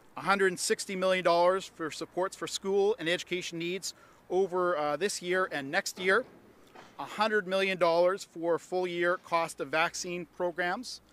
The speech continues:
the roll of the vaccine programs. Forty million dollars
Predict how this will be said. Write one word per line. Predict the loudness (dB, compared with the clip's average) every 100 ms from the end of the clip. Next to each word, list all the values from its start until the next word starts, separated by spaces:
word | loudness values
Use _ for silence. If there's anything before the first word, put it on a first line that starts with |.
| _ _
the | -4
roll | -2
of | 0
the | 0
vaccine | 0 -4 -4
programs. | -2 0 -2 -4 -12 _ _ _ _ -2
Forty | 4 4 4
million | 2 2 2 4
dollars | 4 8 8 6 -2